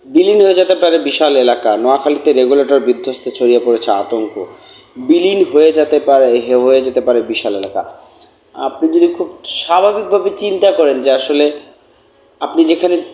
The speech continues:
চিরস্থায়ীভাবে ছিলেন, হঠাৎ করে সেটা বিলীন হয়ে যাচ্ছে, খুবই মর্মান্তিক। আওয়ামী লীগেরও অনেক ভালো নেতাকর্মী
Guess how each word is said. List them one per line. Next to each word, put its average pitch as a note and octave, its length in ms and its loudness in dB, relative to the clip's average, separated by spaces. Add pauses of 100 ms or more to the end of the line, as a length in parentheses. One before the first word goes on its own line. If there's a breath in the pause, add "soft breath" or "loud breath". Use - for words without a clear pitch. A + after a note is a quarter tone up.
চিরস্থায়ীভাবে F#3 840 2
ছিলেন, C3+ 400 0
হঠাৎ C3 340 -4
করে C3+ 160 2
সেটা A#2+ 560 -2 (400)
বিলীন E3 380 4
হয়ে C3+ 180 2
যাচ্ছে, - 400 -10 (160)
খুবই B2+ 220 -4
মর্মান্তিক। A2 680 -6 (1000)
আওয়ামী D#3+ 360 2
লীগেরও G3 380 2
অনেক D#3 320 2
ভালো C#3+ 340 0
নেতাকর্মী A#2+ 600 -4